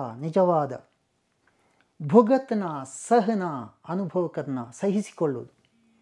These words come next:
ರಖವಾಲಿ, ಪಹರೇದಾರಿ, ಕಾವಲು ಮಾಡುವುದು.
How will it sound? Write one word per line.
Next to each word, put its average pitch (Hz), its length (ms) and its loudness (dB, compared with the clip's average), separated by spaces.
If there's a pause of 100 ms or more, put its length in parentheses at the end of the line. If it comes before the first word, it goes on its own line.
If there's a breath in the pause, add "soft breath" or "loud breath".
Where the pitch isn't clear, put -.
(600)
ರಖವಾಲಿ, 208 840 4
ಪಹರೇದಾರಿ, 165 1200 0 (300)
ಕಾವಲು 185 400 2
ಮಾಡುವುದು. 120 380 -8